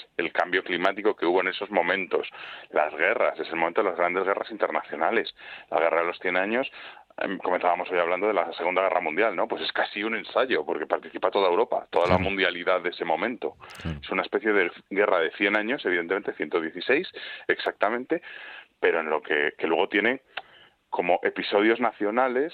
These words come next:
Speaker 1: guerra civil castellana, guerra civil inglesa, guerra... Y bueno, tiene ese, ese, esa mala fama, entre otras cosas, porque los que empiezan a hablar de Edad Media recuerdan esos dos últimos siglos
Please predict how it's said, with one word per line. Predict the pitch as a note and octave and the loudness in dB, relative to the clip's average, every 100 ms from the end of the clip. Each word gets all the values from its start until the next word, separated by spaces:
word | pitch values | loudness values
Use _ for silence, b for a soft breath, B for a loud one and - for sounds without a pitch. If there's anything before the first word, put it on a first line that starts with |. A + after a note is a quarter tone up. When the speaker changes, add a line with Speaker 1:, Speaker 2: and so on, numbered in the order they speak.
| - | 0
Speaker 1:
guerra | F#2 E2 - | 2 2 0
civil | F2 D#2+ | -2 -2
castellana, | - - E2+ A#2+ C#3+ B2 | -4 -2 2 2 2 2
guerra | B2+ G2 - | 2 2 0
civil | - D#2+ | -2 -4
inglesa, | D#2+ G#2 D3 - A#2+ | -2 0 0 0 -2
guerra... | B2+ F2+ E2+ - B B B _ B B B B - _ _ | 2 2 4 0 B B B _ B B B B -20 _ _
Y | - | -4
bueno, | D#2+ G#2 G2+ - | 2 2 0 -4
tiene | B2 B2+ | -2 -2
ese, | - A#2 G2 F#2 - | 2 4 4 2 0
ese, | - G#2 F#2 F2 E2 D#2 - | 0 4 6 6 4 2 -2
esa | - F#2 | 0 0
mala | F#2 G2+ G2+ | 2 2 2
fama, | - A2+ A#2+ C#3 B B B - | 2 0 2 -2 B B B -4
entre | F2 E2+ | 0 0
otras | E2+ - | 2 0
cosas, | G2+ A#2 - | 2 0 2
porque | A#2 G2 | -2 0
los | F2 E2 | 0 0
que | - D#2+ D2 - | -2 -2 -2 -2
empiezan | F2+ D#2+ G#2+ A2 A2 | -2 2 0 2 2
a | |
hablar | G#2+ A2 | 4 4
de | G#2+ | 4
Edad | A2 | 2
Media | A2+ B2 B2 D#3 - b b b b b b _ _ | 0 0 0 -2 -4 b b b b b b _ _
recuerdan | - G2 - A2 A2+ F#2+ E2+ | 2 2 4 4 4 2 0
esos | E2 E2+ | -4 -2
dos | F2 - | 0 2
últimos | A2+ A#2+ A#2+ - | 2 0 0 2
siglos | D3 C#3+ E3 | 2 4 4